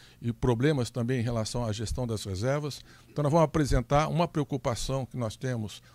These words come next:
em relação ao futuro da economia, que é o lado externo, num cenário cheio de instabilidades e riscos internacionais e pouca prudência da política econômica no Brasil.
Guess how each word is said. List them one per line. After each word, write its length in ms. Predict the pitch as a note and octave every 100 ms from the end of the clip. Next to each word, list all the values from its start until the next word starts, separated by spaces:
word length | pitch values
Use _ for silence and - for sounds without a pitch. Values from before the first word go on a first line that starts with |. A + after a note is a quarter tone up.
| - -
em 60 | A#2+
relação 360 | B2+ A2+ B2+
ao 40 | B2
futuro 400 | A#2 - C#3+ C#3
da 80 |
economia, 500 | A#2+ A#2 A2 A2 G#2+
que 200 | G2+ -
é 120 | B2+ D3
o 60 |
lado 240 | A#2+ A#2+ A2
externo, 460 | - B2 C#3+ E3 - - - - -
num 120 | C3+
cenário 580 | - B2+ B2+ C3 A2 F#2+ - -
cheio 340 | - D#3 D#3+
de 140 | C3+ C3+
instabilidades 1000 | B2 C3+ A#2 A2 A2 C3 D3+ D3 A2+ G#2+
e 60 |
riscos 460 | F#2+ D3+ D3+ - A2+
internacionais 920 | A2 A2+ A2 G#2 G2+ A#2 C#3+ D3+ - - -
e 100 | A#2+
pouca 360 | - D#3+ - C3+
prudência 560 | A#2+ G2 C3+ D3+ -
da 80 | A2+
política 320 | - G#2+ -
econômica 480 | A2 A2 G#2+ A2 G#2+
no 80 | G2
Brasil. 460 | F#2+ F2+ G2 C#3+